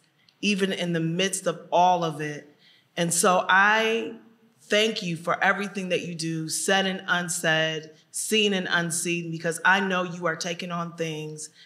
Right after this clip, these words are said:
that were above what you imagined. When you took them on that field,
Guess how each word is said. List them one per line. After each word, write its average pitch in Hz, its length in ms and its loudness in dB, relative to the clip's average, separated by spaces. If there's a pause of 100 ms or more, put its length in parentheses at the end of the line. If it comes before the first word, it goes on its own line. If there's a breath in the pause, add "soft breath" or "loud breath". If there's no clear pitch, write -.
(320 soft breath)
that 175 300 4
were 170 180 4
above 185 580 4
what 185 160 -2
you 175 220 -4
imagined. 160 800 -2 (580 soft breath)
When 175 220 4
you 240 260 2
took - 300 2
them 247 200 6
on 226 240 8
that 214 200 2
field, 175 760 4